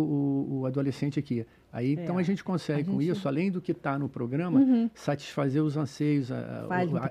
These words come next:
Speaker 2: uma
Speaker 1: a,
Speaker 2: coisa
Speaker 1: deixar o cara
Speaker 2: diferenciada.
Speaker 1: plenamente feliz com tudo.
Speaker 2: É.
Speaker 1: "Ah, não tem visita a uma loja de bike."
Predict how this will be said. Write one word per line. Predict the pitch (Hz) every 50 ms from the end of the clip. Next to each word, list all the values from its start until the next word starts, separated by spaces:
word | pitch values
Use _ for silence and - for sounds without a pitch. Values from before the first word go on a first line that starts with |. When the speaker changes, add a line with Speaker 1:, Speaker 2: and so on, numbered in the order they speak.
| -
Speaker 2:
uma | 185 180 170 170
Speaker 1:
a, | 170
Speaker 2:
coisa | - 180 170 160 151
Speaker 1:
deixar | 165 226 226 - - - 190 233
o | 190 190
cara | 175 208 214 214 202
Speaker 2:
diferenciada. | 180 160 156 143 135
Speaker 1:
plenamente | 202 226 247 233 220 208 196 214 208 - -
feliz | - 196 180 180 196 -
com | - 214 208
tudo. | - - 190 185 170 135
Speaker 2:
É. | 139 139 - - - - - -
Speaker 1:
"Ah, | 180 196
não | 190 190 202 180
tem | - - 196 208
visita | 190 175 208 175 139 165 196 185 - 196
a |
uma | 185 185 180
loja | 170 170 170 175 151 180
de | 165 160
bike." | 160 156 143 131 127 113 - - -